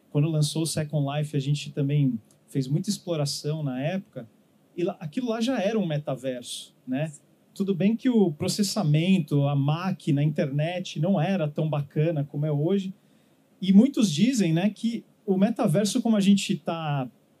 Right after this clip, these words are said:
prevendo, tá longe de ser realidade, muito por causa da infraestrutura. Então, o meu momento hoje, a minha, o que tá me, me, me entusiasmando é a experimentação.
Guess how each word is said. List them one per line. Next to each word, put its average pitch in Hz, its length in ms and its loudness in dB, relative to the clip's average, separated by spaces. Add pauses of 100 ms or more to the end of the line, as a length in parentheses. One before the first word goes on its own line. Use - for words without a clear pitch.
(240)
prevendo, 156 840 0 (380)
tá 202 100 -2
longe 196 500 4
de 151 180 -4
ser 151 680 -6 (120)
realidade, 190 680 0
muito 220 280 8
por - 140 -2
causa 202 280 -4
da 185 160 -6
infraestrutura. 165 920 -10 (840)
Então, 220 400 -2 (300)
o 202 100 -2
meu 247 180 4
momento 202 500 2
hoje, 175 440 0
a 160 80 -4
minha, 185 520 -2 (800)
o 165 60 -8
que - 100 -14
tá 196 160 -2
me, 185 440 4
me, 160 320 -2
me 160 120 -2
entusiasmando 190 1000 2
é 180 80 -2
a 196 60 0
experimentação. 180 920 -4